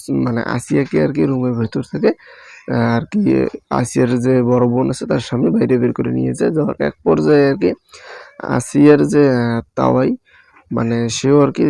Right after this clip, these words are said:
এই ছেলেটার সঙ্গে যায়। মানে, তারা দুই বাপ বেটা মিলে আর কি এই আসিয়াকে নিয়ে যায়। যাওয়ার পর আর কি, মানে, রুমের বাইরে নিয়ে যায়। যাওয়ার পর আর কি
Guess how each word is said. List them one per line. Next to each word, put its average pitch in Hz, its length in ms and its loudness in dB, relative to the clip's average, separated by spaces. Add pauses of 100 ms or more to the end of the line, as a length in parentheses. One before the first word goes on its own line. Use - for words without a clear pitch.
এই 120 160 -2
ছেলেটার 117 460 -2
সঙ্গে 120 260 -2
যায়। 110 180 -8 (200)
মানে, - 260 -6
তারা 127 240 0
দুই 131 200 2
বাপ 135 180 2
বেটা 135 260 0
মিলে 147 240 2
আর 139 100 4
কি - 140 -2 (380)
এই 127 120 -4
আসিয়াকে 123 460 -2
নিয়ে 127 240 2
যায়। 143 160 2
যাওয়ার 120 360 0
পর 131 220 2
আর 127 140 2
কি, 123 120 -8 (140)
মানে, 131 220 -2
রুমের 135 300 6
বাইরে 123 280 6
নিয়ে 110 200 -2
যায়। 123 160 0
যাওয়ার 117 240 -2
পর 131 180 -2
আর 123 120 -2
কি - 120 -4